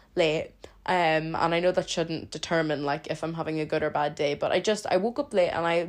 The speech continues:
planned on doing stuff. And I woke up late, so it put me off schedule, put me off my routine. Um, not that I've actually figured a particular one out yet, but anyway, that's a story for a different day.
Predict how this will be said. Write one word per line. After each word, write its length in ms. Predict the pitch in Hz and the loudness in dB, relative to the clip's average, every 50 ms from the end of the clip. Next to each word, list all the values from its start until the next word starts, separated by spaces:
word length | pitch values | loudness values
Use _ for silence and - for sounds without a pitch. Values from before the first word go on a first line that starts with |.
| 165 - | -4 -8
planned 360 | - - 180 180 185 185 175 | -4 -2 0 0 0 -2 -2
on 160 | - 165 170 | -2 -2 -2
doing 300 | 160 160 160 156 156 160 | -2 -2 -2 -2 -2 -4
stuff. 380 | 156 - - 156 143 - - - _ - - - _ - | -6 -6 -4 -4 -4 -4 -4 -10 _ -20 -20 -16 _ -2
And 420 | - 165 160 156 156 156 151 - - | 0 2 4 4 2 2 0 -2 0
I 80 | - | 0
woke 200 | 165 180 180 - | 0 0 -2 -4
up 120 | - - - | -4 -4 -2
late, 340 | 165 156 156 156 - - - | 0 0 0 0 -2 -4 -6
so 320 | - - 156 151 156 156 - | -2 0 2 2 2 2 0
it 200 | - 156 151 - | 0 0 0 0
put 120 | - 202 - | -2 -2 0
me 100 | 220 214 | 0 0
off 160 | 202 202 - | 0 0 0
schedule, 440 | - - 156 151 151 156 156 156 160 | 2 2 2 4 4 4 2 2 2
put 140 | - 175 | -2 -4
me 100 | - 156 | -2 -2
off 180 | 156 160 160 - | -2 -2 -2 0
my 120 | 165 156 | 0 2
routine. 640 | 156 147 160 160 - - - 143 139 - - 214 - - - - - - - - - - - _ - | 2 2 0 0 -2 -2 -6 -6 -6 -6 -6 -8 -8 -10 -16 -20 -18 -18 -16 -16 -18 -20 -8 _ 2
Um, 580 | 175 180 175 170 165 165 165 156 156 151 147 - - - | 4 6 6 6 6 4 4 0 -2 -2 -4 -6 -6 -4
not 180 | 165 156 151 | -4 -2 0
that 100 | - 160 | 0 2
I've 160 | 151 151 147 151 | 4 4 4 2
actually 260 | 143 - - - 147 | 0 -2 -4 -6 -4
figured 380 | - - 165 147 156 151 147 | 0 2 2 4 4 4 4
a 120 | 151 151 147 - - - - - - - | 4 2 -2 -8 -14 -16 -16 -18 -10 -4
particular 480 | - 180 - - 180 170 190 180 170 170 | -2 0 2 2 4 6 8 10 10 10
one 180 | 170 185 190 185 | 12 10 12 12
out 200 | 175 185 180 - | 10 10 10 10
yet, 240 | 214 180 175 - | 10 10 10 10
but 100 | - 196 | 8 8
anyway, 300 | 180 165 156 147 151 151 | 8 8 8 6 4 4
that's 240 | 147 156 160 - - | 4 2 2 2 0
a 40 | 220 | -2
story 260 | - 262 226 208 233 | 2 4 6 6 6
for 120 | 220 247 240 | 4 4 2
a 40 | |
different 280 | 240 240 233 - 320 311 | 2 2 0 0 2 6
day. 220 | 247 208 214 220 | 8 8 8 8